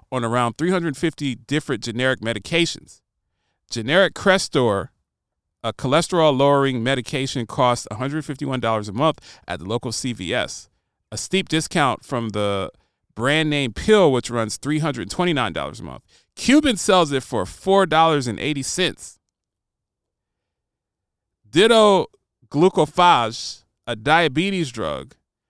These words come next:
sells for twenty dollars at C V S versus three dollars and ninety cents at Cost Plus. There's the generic version of Zoloft, which is fifty dollars at C V S,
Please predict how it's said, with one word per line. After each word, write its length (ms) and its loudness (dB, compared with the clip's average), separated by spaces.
sells 300 0
for 80 -4
twenty 260 -2
dollars 300 2
at 80 -10
C 160 -6
V 200 -2
S 340 -2
versus 400 -2
three 240 -2
dollars 320 4
and 100 0
ninety 260 -2
cents 360 -6
at 220 -6
Cost 340 -2
Plus. 460 2
There's 200 -2
the 80 -10
generic 400 2
version 380 0
of 120 -8
Zoloft, 720 2
which 160 -16
is 100 -10
fifty 280 -2
dollars 320 4
at 80 -6
C 200 -4
V 180 0
S, 320 0